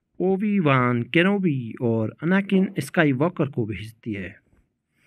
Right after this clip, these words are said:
अनाकिन को लगता है कि वह जेडी मास्टर के पद पर पदोन्नत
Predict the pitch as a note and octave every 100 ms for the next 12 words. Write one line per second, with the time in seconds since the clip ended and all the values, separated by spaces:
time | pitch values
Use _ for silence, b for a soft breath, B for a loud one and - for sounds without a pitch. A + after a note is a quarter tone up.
0 | B B B - F3 G3+ A3 G3 E3 A#2+
1 | - D3 C3+ D3 C3+ B2 A#2 C#3 E3+ F#3+
2 | D3+ C3 C3+ A#2+ C3 - C#3+ - A#2 C3+
3 | C3 F3 G#3+